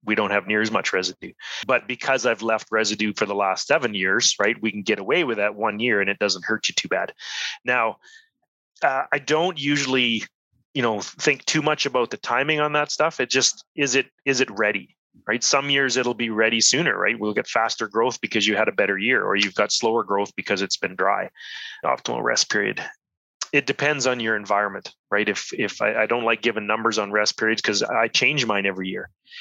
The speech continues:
Uh, I, I, I think change is a tool for us.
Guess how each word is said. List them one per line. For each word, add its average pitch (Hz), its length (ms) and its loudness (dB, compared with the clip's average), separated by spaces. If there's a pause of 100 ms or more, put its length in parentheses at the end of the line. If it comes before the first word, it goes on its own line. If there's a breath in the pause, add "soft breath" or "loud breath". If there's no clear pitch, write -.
(300 loud breath)
Uh, 120 60 -4
I, 117 420 0
I, 120 240 2
I 117 40 0
think - 340 -2 (160)
change 127 360 2
is 110 120 0
a 101 80 -2
tool 151 340 2
for 160 240 0
us. - 260 0